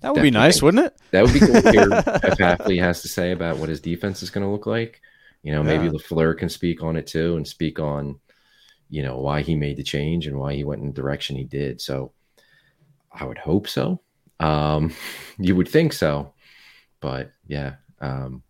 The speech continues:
Speaker 2: this should be the last major piece unless something changes.
Speaker 1: Yeah, yeah. So at least we've got that. We know kinda what's going on here and, and who it is, and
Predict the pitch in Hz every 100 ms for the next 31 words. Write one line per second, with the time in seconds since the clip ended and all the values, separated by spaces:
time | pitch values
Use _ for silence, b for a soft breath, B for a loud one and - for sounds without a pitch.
0 | - - - - - - 80 92 80 71
1 | 67 - 67 67 - 73 67 65 67 -
2 | 71 67 67 67 67 64 - _ _ _
3 | _ _ _ _ _ _ _ _ 110 127
4 | 110 - _ 90 110 85 - 117 120 143
5 | 202 214 175 175 160 120 107 - 117 117
6 | 131 131 120 131 117 107 95 113 - 131
7 | 110 104 104 104 104 104 104 98 90 -
8 | 95 92 90 98 113 101 101 104 104 92
9 | 90